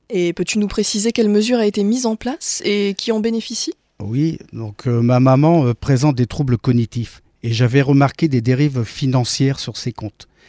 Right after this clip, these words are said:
Speaker 2: J'ai donc cherché des informations sur les mesures de protection. J'avais déjà quelques notions puisque ma maman était tutrice de mon père avant qu'il ne décède. J'ai ensuite contacté un médecin habilité et déposé un dossier au tribunal.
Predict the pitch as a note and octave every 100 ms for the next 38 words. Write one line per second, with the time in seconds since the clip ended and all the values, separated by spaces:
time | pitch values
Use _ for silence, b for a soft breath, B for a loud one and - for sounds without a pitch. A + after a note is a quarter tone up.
0 | b b A2+ C3 C3+ B2 C#3 B2 - B2+
1 | A2+ A#2+ - A#2 A#2 A2+ E3 D#3+ - A#2
2 | A2+ B2 D3 B2+ A2+ A#2 A2+ - - G2+
3 | _ b b b b b A#2 B2 B2 A#2+
4 | B2+ C3 C3 B2 - A#2 A2+ - D3+ D#3+
5 | B2 - A#2 A#2 A2+ A#2 C3+ B2 - G#2+
6 | A#2+ - C#3+ A#2+ A2 G#2+ G2+ C3 C3+ -
7 | B B A#2 A#2 A2+ A2+ A2 G#2 G2+ -
8 | F2 G#2+ B B B B B A2+ B2+ A#2+
9 | C#3+ C3+ - _ - B2 A2+ A#2+ - B2+
10 | A#2 A#2+ - B2+ A#2 A2+ G#2+ - E3 F#3+
11 | B2 A2+ A#2+ C3 C3 D#3 B2 A#2 C3 C3+
12 | - D3+ A#2 - A#2 A2+ G2 E2+ G#2